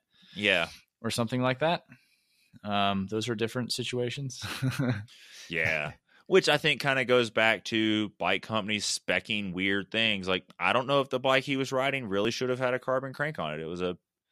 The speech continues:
Speaker 1: uh, Santa Cruz Mega Tower. Like, probably doesn't need a carbon crank arm. Probably needs a good old metal one, you know?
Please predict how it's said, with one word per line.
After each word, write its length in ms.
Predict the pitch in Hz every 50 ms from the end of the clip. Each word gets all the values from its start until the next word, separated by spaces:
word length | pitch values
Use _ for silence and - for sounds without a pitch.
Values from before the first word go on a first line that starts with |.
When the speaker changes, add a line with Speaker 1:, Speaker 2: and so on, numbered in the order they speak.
| _ _ _ _ _ _ _ -
Speaker 1:
uh, 340 | 80 85 85 82 80 80 85
Santa 240 | - - 95 98 104
Cruz 180 | 117 120 104 101
Mega 280 | 101 104 117 120 113
Tower. 460 | - - 85 76 76 71 67 80 - _ _
Like, 180 | - 90 90 - _ _ _
probably 340 | - 80 87 104 120 131 131
doesn't 260 | 143 139 135 139 123
need 140 | 135 139 131
a 40 | 120
carbon 340 | - 127 127 123 123 120 110
crank 260 | - 110 101 90 -
arm. 200 | 58 55 57 - _ _ _ _ _ _ _ _ _ _ _ _ _ _ _
Probably 400 | - 113 113 123 139 143 156 156
needs 200 | 143 139 135 123 120
a 40 | 98
good 160 | 101 117 117
old 160 | 120 117 113 104
metal 280 | 98 90 82 78 73
one, 180 | 64 60 - - _ _
you 120 | 90 87
know? 240 | 85 80 78 78 -